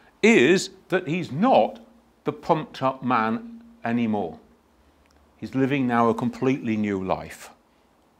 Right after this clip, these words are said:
The second experience that completely changes their life, you can imagine. You have spent a period of months or years following Jesus,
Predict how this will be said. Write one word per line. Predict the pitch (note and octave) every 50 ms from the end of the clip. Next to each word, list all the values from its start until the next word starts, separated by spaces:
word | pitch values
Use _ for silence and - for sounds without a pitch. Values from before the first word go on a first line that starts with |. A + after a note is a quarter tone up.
| _ _ _ _ _ _ _ _ _ _ _ _ _ _ _ _ _ _ _ _ _ _ _ _ _ _ _ _ _ - - _ _ _ _ _ _ _ _ _ _ _
The | -
second | G#2 - - A#3 A3 A3+ - C#4+ C4 A3
experience | E3 - - - - - B2 A2 G2+ F#2+ F#2 F2+ F#2 A2+ G#2+ - -
that | - - - -
completely | - - B2 A#2 - - - - - - A#3+ C#4 D4+ C#4+ A#3+ - - G3 F3 C#3+
changes | - - C#3+ B2 A2+ G#2 G2+ G#2+ G2+ F#2
their | - - F2 F2+ E2+
life, | D#2+ D#2 D#2 F#2+ C#3 F#3+ F3 - - - - - - - -
you | B3 B3
can | - - A3 G#3
imagine. | G3+ F#3+ F#3+ G3+ G#3 G#3 F3+ - G#2 E2 D#2 - - - _ _ _ _ _ _ _ _ _ _ _ _ _ _ _ _ _ - - - - - - - - - _
You | - C3 F#3 A#3+ B3
have | D#3+ A#2 F3 - -
spent | - - - - - C#3 A#2+ A#2+ D3 D#3 -
a | - A#2
period | - - - D#3+ E3 E3 D#3+ D3 D3 C#3+ C#3+ C#3 C3+ B2+
of | C3 B2 B2+ B2+ B2+ B2 - -
months | G2+ G2+ G#2 A#2+ C#3 F3+ G#3 G3 - - - -
or | C3 A#2+ A#2+
years | G#2+ G2 A2 A#2 G#2 F#2 F2+ G2 C3 E3+ E3+ - - - - - _
following | _ - - - - F3 G3+ A3 A#3 A3 A3 G#3+ G3+ F#3+
Jesus, | C#3+ - A2 G2 F2+ E2+ - - C3+ -